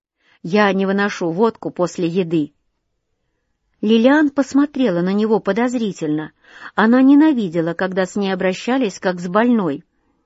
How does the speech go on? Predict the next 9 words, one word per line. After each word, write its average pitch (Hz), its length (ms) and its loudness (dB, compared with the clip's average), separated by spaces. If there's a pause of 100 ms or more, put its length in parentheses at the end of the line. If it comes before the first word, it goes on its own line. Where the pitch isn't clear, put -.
(540)
«Правда», — 180 1040 -2
сказал 190 500 -2
Клерфе, — 185 680 -4 (600)
«водку 370 500 0
будем 233 360 0
пить 240 240 0
завтра, 170 760 -2 (220)
сколько 381 580 -2
захотите. 214 880 -6